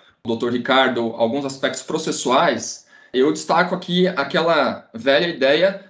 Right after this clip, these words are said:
de qual que é a, a, o sentido do processo, que é realmente ser um instrumento ao direito material. Ele tem que possibilitar a satisfação da tutela material,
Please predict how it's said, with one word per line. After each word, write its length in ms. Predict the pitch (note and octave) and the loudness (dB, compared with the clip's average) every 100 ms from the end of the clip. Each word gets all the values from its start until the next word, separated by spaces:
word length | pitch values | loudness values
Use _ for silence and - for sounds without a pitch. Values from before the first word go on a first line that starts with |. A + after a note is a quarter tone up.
| _ C3 | _ -16
de 100 | C3 | -4
qual 200 | F#3 F#3 | -2 0
que 80 | |
é 40 | A3 | 0
a, 320 | F3+ C#3+ C3 | -2 -4 -8
a, 80 | D3 | -8
o 40 | |
sentido 760 | - F3 E3+ A3+ A#3+ - - - | -6 -6 -4 -2 -2 -2 -8 -14
do 140 | - | -14
processo, 720 | A#2 C3 - E3 D#3 - - - _ _ _ | -4 -4 -2 0 0 -2 -10 -18 _ _ _
que 300 | - C#3+ E3 | -8 -2 2
é 40 | F3 | 4
realmente 440 | F3+ F#3+ F3+ A3+ | 2 0 -2 -6
ser 260 | - G3+ G#3+ | 0 2 2
um 80 | |
instrumento 560 | A3 A3 B3+ F#3 G#3 A#3 | 0 -2 0 2 2 0
ao 80 | A3 | -2
direito 300 | F#3 F3+ G3 | -2 -2 -2
material. 640 | F3+ G3+ E3 C#3 B2 A2 - _ A#2+ | 0 0 4 4 4 -2 -12 _ -4
Ele 140 | B2+ | -4
tem 180 | D#3 F3+ | -2 -4
que 120 | A3 | -6
possibilitar 960 | - G#3+ A3 A#3+ A#3+ - D#3 G3+ D#3+ | 0 0 0 -4 -6 -2 0 2 0
a 40 | C3 | -4
satisfação 680 | D3 - - C#3 - D#3+ F3 | -8 -8 -6 -4 -4 -4 -2
da 160 | E3 | -2
tutela 420 | - F3+ D3 C#3 | -2 -4 -2 0
material, 720 | E3 E3 F#3 E3 B2+ A#2 A2+ | -2 -2 0 2 2 0 -4